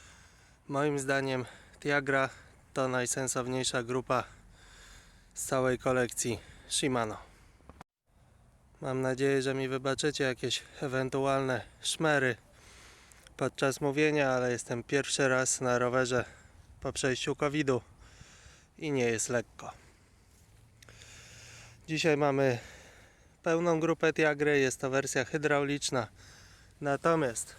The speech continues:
z zaciskami M T B i pozagrupowymi tarczami. Są to tarcze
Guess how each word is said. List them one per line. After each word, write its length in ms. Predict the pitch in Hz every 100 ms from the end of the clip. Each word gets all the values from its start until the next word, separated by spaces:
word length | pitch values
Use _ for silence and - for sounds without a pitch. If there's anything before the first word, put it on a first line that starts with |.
| -
z 80 | 135
zaciskami 880 | 127 147 151 160 - - 160 147 120 - - - - - - - - -
M 220 | 156 165
T 140 | 165 156
B 340 | 160 156 160 - - - - -
i 360 | - 160 139 123 -
pozagrupowymi 880 | 165 156 151 131 143 143 139 143 135
tarczami. 680 | 127 135 - 170 156 143 135
Są 280 | - 139 131
to 140 | 131
tarcze 500 | 127 143 135 - 117